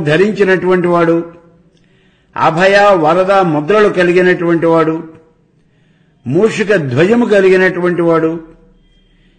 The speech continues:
ఎర్రని వర్ణములో, ఎర్రని రంగులో ఉన్నటువంటి వాడు, లంబోదరుడు, శూర్పకర్ణుడు, ఎర్రని వస్త్రము కలిగినటువంటి వాడు, రక్త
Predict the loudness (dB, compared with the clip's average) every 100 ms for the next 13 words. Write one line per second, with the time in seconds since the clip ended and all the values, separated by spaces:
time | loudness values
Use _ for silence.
0 | _ -2 -2 0 0 0 2 2 0 0
1 | 2 2 0 -6 -18 _ -4 -2 0 -2
2 | 0 0 0 2 2 0 -2 -4 -4 -2
3 | 0 0 -2 -6 -12 -20 _ _ _ _
4 | _ _ _ -6 -2 -2 2 2 4 2
5 | 0 -2 -4 -8 -20 _ _ _ _ _
6 | _ _ -2 0 0 -4 -2 0 0 0
7 | 0 -4 -8 -18 _ _ _ _ _ _
8 | _ -2 0 0 0 0 -2 -2 -2 -2
9 | 0 0 2 0 -2 -4 -2 0 0 0
10 | -4 -8 -16 _ _ _ _ _ _ _
11 | _ -6 -6 -6 -4